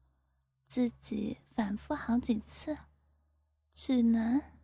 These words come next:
就这样度过被破坏的人生。自我破坏手淫是用双手彻底地欺负欧静静的手淫。这次为了得到长时间的快乐，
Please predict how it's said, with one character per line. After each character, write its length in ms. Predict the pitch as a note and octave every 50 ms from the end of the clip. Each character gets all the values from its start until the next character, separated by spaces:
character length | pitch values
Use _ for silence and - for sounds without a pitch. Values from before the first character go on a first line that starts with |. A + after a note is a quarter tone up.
| _ _ _ _ _ _ _ _ _
就 180 | - - B3+
这 280 | B3 - - - D#4+ D#4+
样 300 | D#4 D4 B3+ B3 - - _
度 180 | - B3+ A#3
过 160 | A3+ A3 G#3+ G#3
被 160 | G#3 G#3+ A3
破 320 | - - - - A3 A3+
坏 240 | - - - A3 G#3+
的 120 | G3+ G3
人 280 | G3 G3 G3+ G3+ G3+ A3+
生。 280 | - - - B3+ C4+ C#4 - _ _ _ _ _ _ _ _ _ _ _ _ _ _ _ _ _ _ _ _ _ _ _ _ _ _ _ _ _ _ _ _ _ _ _ _ _ _ _ _ _ _ _ _ _ _ _ _ _ _ _ _ _ _ _ _
自 180 | - - E4 D#4
我 140 | C#4+ B3+ B3+
破 220 | - - C#4+ C#4
坏 200 | C#4 C#4+ C#4+ C#4
手 280 | C#4 - - A#3 G#3+ G#3+
淫 400 | G#3 G#3 G3+ G#3 G#3+ A#3 B3+ B3+
是 240 | - - - - A#3+
用 180 | A#3 A#3+ B3
双 260 | B3 - C4+ C4+ C#4 D4
手 280 | - - A#3+ - - - _ -
彻 200 | - - C#4 B3+
底 180 | - G#3+ G3+
地 100 | G#3 -
欺 280 | A#3+ - - - - D#4+
负 160 | - - C#4
欧 260 | B3+ A3+ A3 G#3+ G#3
静 240 | G#3+ - A3 A3 G#3+
静 200 | - - A3 G#3+
的 100 | G#3 G#3
手 180 | G#3+ - - G3 - -
淫。 240 | - - - - - - _ _ _ _ _ _ _ _ _ _ _ _ _ _ _ _ _ _ _
这 140 | - F4 F4
次 200 | - - - E4
为 180 | E4 E4 E4 D#4+
了 100 | D#4 D4
得 180 | - C#4+ C#4
到 160 | C4+ D#4 D#4
长 280 | D4+ - - C#4 C4+ C#4+
时 160 | - - D4+
间 180 | C4+ - B3 A3+
的 80 | A#3
快 320 | A#3+ - - - A3 G#3 G#3
乐， 280 | - - - - -